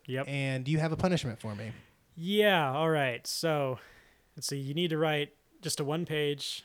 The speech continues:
Speaker 1: I'll even say double space. I'll let you decide
Speaker 2: Oh.
Speaker 1: if it's double spaced or not.
Speaker 2: All right.
Speaker 1: Well, a one page fan fiction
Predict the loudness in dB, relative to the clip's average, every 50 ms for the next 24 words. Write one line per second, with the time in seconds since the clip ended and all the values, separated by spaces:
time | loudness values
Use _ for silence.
0 | _ _ -6 -4 -2 -2 0 -2 -2 -2 -2 -2 -2 -2 -2 -4 -4 -4 -4 -6
1 | -4 -4 -6 -6 -6 -8 -10 -10 -12 -12 -8 -6 -6 -6 -6 -6 -4 -2 0 2
2 | 2 2 0 0 -4 -6 -8 -8 -8 -8 -10 -10 -12 -12 -12 -12 -12 -8 -4 -2
3 | 0 0 0 0 -2 -4 -6 -8 -12 -8 -6 -4 -2 -2 -2 0 -2 -2 -2 -4
4 | -4 -2 -2 0 0 0 -2 -2 -2 -4 -6 -8 -8 -12 -12 -12 -14 _ _ _
5 | -20 -10 -8 -6 -6 -4 -6 -8 -8 -12 -10 -10 -12 -14 -12 -12 -12 -14 -14 -16